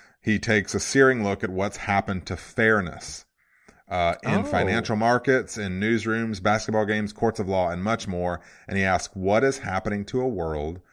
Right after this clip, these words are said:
Speaker 1: where everyone loves to hate the referee?" And I'll,
Speaker 2: Hmm.
Speaker 1: I'll just describe briefly the first episode, but he, he zooms in on the, on the N B A, um, which I don't know if you know, I'm, I'm rather adept at, but is the National
Speaker 2: <laughs>
Speaker 1: Basketball Association.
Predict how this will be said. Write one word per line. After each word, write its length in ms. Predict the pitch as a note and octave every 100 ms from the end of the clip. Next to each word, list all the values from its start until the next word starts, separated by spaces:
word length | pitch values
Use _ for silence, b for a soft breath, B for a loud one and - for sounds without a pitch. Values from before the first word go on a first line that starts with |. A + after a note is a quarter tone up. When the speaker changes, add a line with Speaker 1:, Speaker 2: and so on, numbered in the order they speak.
| _ _
Speaker 1:
where 200 | F#2 E2+
everyone 540 | F2+ F#2 G2+ F#2+ F#2+ F2
loves 380 | E2 E2+ E2 -
to 100 | F2
hate 380 | - E2+ D#2+ D2
the 100 | D#2
referee?" 640 | D#2 - D#2 D#2+ - - _ b b b
And 560 | A#2+ B2 B2 A#2 A2+ G2+ -
I'll, 140 | B2
Speaker 2:
Hmm. 60 | G#2
Speaker 1:
I'll 100 | B2
just 200 | D3 -
describe 400 | A#2 C3 G#2 F2
briefly 340 | C3+ C#3 A2+
the 80 | F#2+
first 240 | A2 G2
episode, 540 | C3+ C#3+ - G#2+ G2+ F#2+
but 100 | G2+
he, 360 | G#2 G2 G2 - -
he 440 | G#2 F#2+ F#2 F2 E2+ _ _ _ _ G2+
zooms 360 | G2 B2+ A2 A2+
in 80 | G#2
on 160 | G2
the, 100 | F#2 E2+ - G2+
on 160 | F#2
the 140 | F#2 F#2+
N 100 | F#2
B 140 | F2
A, 260 | D#2+ A#1+ F2+ - G2
um, 460 | F2+ F2 F2 E2+
which 300 | F2+ E2+ - - -
I 100 | E2
don't 180 | E2 E2
know 140 | E2
if 140 | E2
you 120 | E2+ E2
know, 240 | E2 D#2+
I'm, 200 | E2 E2+ -
I'm 160 | F2+
rather 240 | F2 E2 E2
adept 340 | E2 F#2 F#2
at, 160 | F2+ D#2+
but 100 | E2+
is 120 | E2
the 60 | E2+
National 540 | F2 E2 - E2 E2
Speaker 2:
<laughs> 40 | -
Speaker 1:
Basketball 500 | F#2 F2+ F2 D#2+ D#2
Association. 500 | F#2 E2 F2+ E2